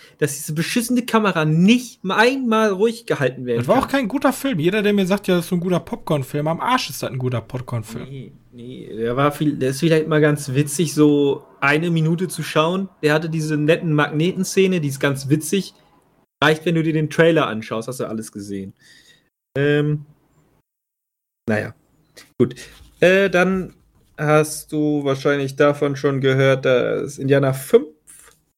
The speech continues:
Speaker 1: bei Indiana fünf sich Harrison Ford seinen Arm verletzt hat und jetzt, äh,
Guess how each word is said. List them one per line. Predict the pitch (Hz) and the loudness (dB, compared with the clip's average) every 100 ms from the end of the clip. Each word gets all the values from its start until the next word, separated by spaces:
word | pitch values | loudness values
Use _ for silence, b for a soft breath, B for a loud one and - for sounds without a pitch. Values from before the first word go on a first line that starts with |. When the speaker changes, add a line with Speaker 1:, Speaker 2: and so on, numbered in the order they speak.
| _ _ _ _ _ _ _ _ _ _ _ | _ _ _ _ _ _ _ _ _ _ _
Speaker 1:
bei | 151 | 0
Indiana | 151 147 | 2 0
fünf | 151 196 220 - _ _ _ _ _ _ _ _ - | 0 -2 -2 -10 _ _ _ _ _ _ _ _ -10
sich | 151 | 2
Harrison | 165 165 170 | 4 4 -2
Ford | - 165 170 175 - _ _ _ _ _ _ _ _ _ _ - | -2 2 2 0 -8 _ _ _ _ _ _ _ _ _ _ 0
seinen | 135 | 2
Arm | 156 165 | 4 2
verletzt | 175 180 175 - 185 | 2 0 0 -2 -2
hat | 175 175 | -4 -4
und | 139 139 139 | -6 -6 0
jetzt, | 139 135 135 - - - | 2 2 0 -10 -14 -10
äh, | 135 127 131 127 123 127 | -2 0 2 4 2 0